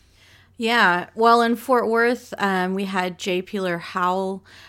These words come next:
um, open a new gallery. Um, he formerly was working with William Campbell Gallery and has branched out on his own.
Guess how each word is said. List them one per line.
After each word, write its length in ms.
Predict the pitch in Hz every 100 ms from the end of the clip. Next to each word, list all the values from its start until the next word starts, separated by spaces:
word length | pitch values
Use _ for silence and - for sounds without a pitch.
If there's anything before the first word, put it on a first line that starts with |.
| _
um, 220 | - 180 175
open 260 | 180 196
a 80 | 185
new 200 | 185 180
gallery. 800 | 175 175 170 175 180 180 180 180
Um, 320 | 175 170 165
he 200 | 170 -
formerly 460 | 175 - 175 175 175
was 260 | 170 170 -
working 380 | 170 170 175
with 200 | 170 170 175
William 240 | 165 160
Campbell 380 | - 190 196 190
Gallery 540 | 185 180 175 175 175
and 120 | 165
has 160 | 165 -
branched 360 | - 160 160 -
out 140 | 170
on 140 | 170
his 180 | 170 180 -
own. 440 | 196 190 185 185